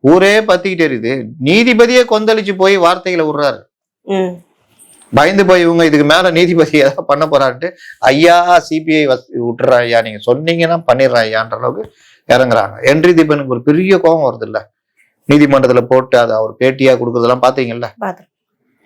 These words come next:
Speaker 1: இந்த கோபம் ஏன் விஜய்க்கு வரல? இத்தனைக்கும் அந்த வீட்டுக்கு வேற போனீங்க.
Speaker 2: ம்.
Speaker 1: முதல் தடவையா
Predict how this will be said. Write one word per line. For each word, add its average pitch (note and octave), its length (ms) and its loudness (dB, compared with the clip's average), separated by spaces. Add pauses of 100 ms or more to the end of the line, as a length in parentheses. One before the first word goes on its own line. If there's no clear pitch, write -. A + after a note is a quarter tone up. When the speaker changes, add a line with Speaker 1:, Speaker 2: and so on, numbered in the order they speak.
(120)
Speaker 1:
இந்த A#2+ 160 4
கோபம் C#3 200 2
ஏன் C3 200 0
விஜய்க்கு A#2 240 2
வரல? F#2+ 200 -6 (1120)
இத்தனைக்கும் D3 480 0
அந்த A#2+ 40 0
வீட்டுக்கு D3 240 2
வேற C3+ 180 2
போனீங்க. A2+ 360 -6 (220)
Speaker 2:
ம். F#3 280 -4 (1080)
Speaker 1:
முதல் E3+ 540 2
தடவையா E3+ 380 2